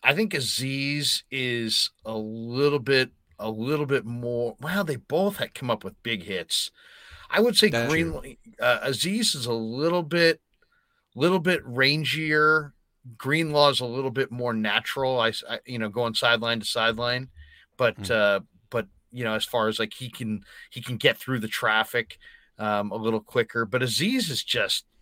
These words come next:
Speaker 1: he sees it and there's no hesitation. They're both just top tier athletes.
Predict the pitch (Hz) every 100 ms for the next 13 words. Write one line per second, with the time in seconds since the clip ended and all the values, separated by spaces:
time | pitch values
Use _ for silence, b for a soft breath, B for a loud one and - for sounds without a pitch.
0 | - 107 - 190 214 175 147 110 - 110
1 | 110 117 120 117 107 - 110 110 - 113
2 | 117 - 180 220 131 - - b b b
3 | b 131 - - - 156 147 - - -
4 | 127 123 104 90 - 104 104 - 85 80
5 | - -